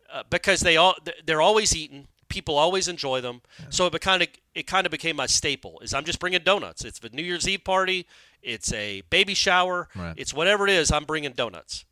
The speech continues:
Speaker 2: Mm.
Speaker 1: And people always eat 'em 'cause they love donuts. And so her thought was, in honor of that, to pay homage to that,
Speaker 2: Aw.
Speaker 1: we would just have a cake made of Krispy Kreme donuts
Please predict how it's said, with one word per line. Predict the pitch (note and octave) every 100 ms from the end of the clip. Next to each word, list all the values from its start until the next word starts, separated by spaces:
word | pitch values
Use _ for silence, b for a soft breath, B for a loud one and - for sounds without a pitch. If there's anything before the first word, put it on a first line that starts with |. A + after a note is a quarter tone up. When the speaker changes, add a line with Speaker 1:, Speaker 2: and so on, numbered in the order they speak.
| G#2
Speaker 2:
Mm. | A2
Speaker 1:
And | G#2+
people | - C3+ C#3+
always | E3 F#3
eat | A#3
'em | G#2+ E2+
'cause | - G#2+
they | A2+
love | G#2 A#2+
donuts. | C#3 B2+ F#2+ -
And | D3+ A2
so | C3+
her | B2 E3+
thought | E3 C#3 B2+
was, | A#2+ A2 G#2+ - b b
in | D3+ D3+
honor | E3 F#3 D#3+
of | A#2
that, | A2 A2 A2+
to | -
pay | D#3+ D3+
homage | D3+ D#3 C3 -
to |
that, | - G2+ G#2+
Speaker 2:
Aw. | C#3+ F2 G2+ G#2+
Speaker 1:
we | C3+ D#3
would | D3
just | D3+ D#3
have | D3+
a | C#3
cake | B2+ - G3+ C#3+ -
made | C3+ D3
of | C3+
Krispy | D#3+ C#3 C3+
Kreme | C3+ C3+
donuts | A#2+ G2 D2 -